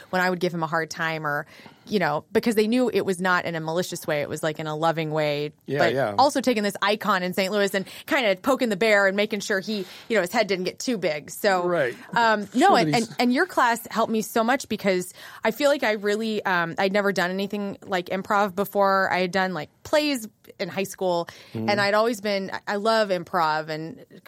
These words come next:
Speaker 1: shows, and I love S N L, and even though that's, um, bits, but I, I've always thought that people that are able to just think on their feet like that is so amazing. And I wanted to test myself and challenge myself. And that's why I signed up.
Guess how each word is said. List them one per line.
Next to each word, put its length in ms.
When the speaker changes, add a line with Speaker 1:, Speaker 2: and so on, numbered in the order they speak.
Speaker 1:
shows, 440
and 60
I 60
love 100
S 220
N 60
L, 240
and 200
even 160
though 100
that's, 400
um, 400
bits, 300
but 140
I, 120
I've 180
always 300
thought 300
that 180
people 260
that 100
are 120
able 260
to 160
just 400
think 220
on 100
their 120
feet 260
like 140
that 140
is 100
so 360
amazing. 500
And 80
I 60
wanted 280
to 80
test 360
myself 480
and 160
challenge 220
myself. 400
And 80
that's 180
why 140
I 40
signed 280
up. 180